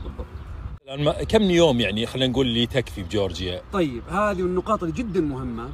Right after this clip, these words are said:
Speaker 1: في بعض الناس مو على كيفهم يجون مثلا خمس أيام، سبع أيام إلى آخره، لكن أنا كنصيحة، أنا أشوف إن أقل شيء عشر أيام عشان تقدر تروح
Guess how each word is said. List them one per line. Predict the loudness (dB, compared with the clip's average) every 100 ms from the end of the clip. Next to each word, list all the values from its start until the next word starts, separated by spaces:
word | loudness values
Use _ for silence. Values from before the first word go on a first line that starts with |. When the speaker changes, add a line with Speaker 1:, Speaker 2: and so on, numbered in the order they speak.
| -2
Speaker 1:
في | -2
بعض | -2
الناس | -2 -2 -4
مو | -2
على | -2 -2
كيفهم | -2 -4
يجون | -6 -10 -8
مثلا | -4
خمس | -2 -4 -4
أيام، | -6 -6
سبع | -8 -6
أيام | -6 -4
إلى | -6 -6
آخره، | -6 -6 -6 -8 -8
لكن | -2 -2 0 -4 -6 0
أنا | 2 2 -2 -2
كنصيحة، | 0 0 0 0 0 -4 -6 -10 -10 -10 -10 -12 -14 -14 -14 -16 -10 -2
أنا | 0 2 -2
أشوف | -4 -4
إن | -2
أقل | -2 -4 -4 -4 -6
شيء | -4 -6
عشر | -6 -6
أيام | -6 -6 -8
عشان | -8 -4 -2
تقدر | -2 -4 -6 -2 -2 -2 -6 -8 0
تروح | 2 2